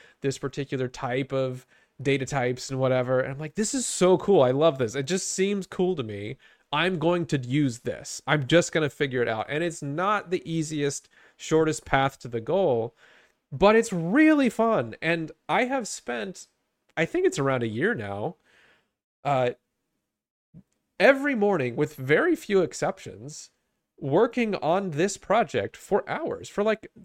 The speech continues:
solid two-hour chunk. I invest time in this,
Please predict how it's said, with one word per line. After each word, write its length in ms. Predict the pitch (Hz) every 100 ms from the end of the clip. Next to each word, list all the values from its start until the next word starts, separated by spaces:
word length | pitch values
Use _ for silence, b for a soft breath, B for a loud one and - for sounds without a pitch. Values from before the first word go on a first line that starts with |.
| _
solid 640 | 175 - 180 247 285 233 -
two-hour 560 | - 269 185 220 240
chunk. 540 | 220 - 117 147 - - b b b
I 140 | 147
invest 400 | 165 156 190 -
time 280 | - 214 220
in 120 | 117
this, 420 | 107 113 - -